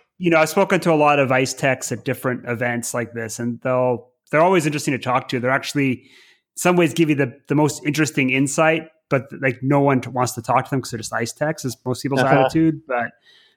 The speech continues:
Speaker 1: they'll, they'll be quite honest about the ice conditions to basically anyone who asks, and, and they'll let you know what the issues are. And it's often,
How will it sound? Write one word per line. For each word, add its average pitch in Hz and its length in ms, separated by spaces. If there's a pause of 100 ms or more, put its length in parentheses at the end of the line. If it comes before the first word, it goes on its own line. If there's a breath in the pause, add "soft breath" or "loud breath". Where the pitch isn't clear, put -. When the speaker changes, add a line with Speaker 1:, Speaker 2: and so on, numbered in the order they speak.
(120)
Speaker 1:
they'll, 165 540
they'll 240 180
be 214 160
quite 151 300
honest 131 480
about 120 460
the 131 120
ice 127 220
conditions 117 480
to 117 100
basically 117 340
anyone 117 320
who 113 140
asks, 113 460
and, 113 300 (180)
and 135 100
they'll 175 100
let 160 160
you 135 80
know 123 120
what 127 180
the 117 160
issues 117 340
are. 117 240
And 117 120
it's 123 120
often, 131 520